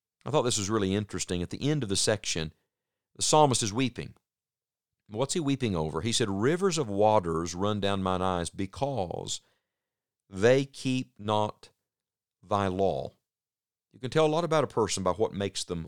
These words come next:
weep. I wonder today, are you broken over your own sin?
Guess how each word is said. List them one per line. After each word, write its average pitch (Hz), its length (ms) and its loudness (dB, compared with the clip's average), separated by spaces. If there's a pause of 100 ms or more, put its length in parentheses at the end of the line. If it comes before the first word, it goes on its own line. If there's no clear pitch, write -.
weep. 82 400 -10 (1000)
I - 80 -2
wonder 127 320 4
today, 95 480 2 (440)
are 120 100 -2
you 170 140 -4
broken 135 480 2 (160)
over 113 200 -2
your 101 180 0
own 101 180 0
sin? - 400 -4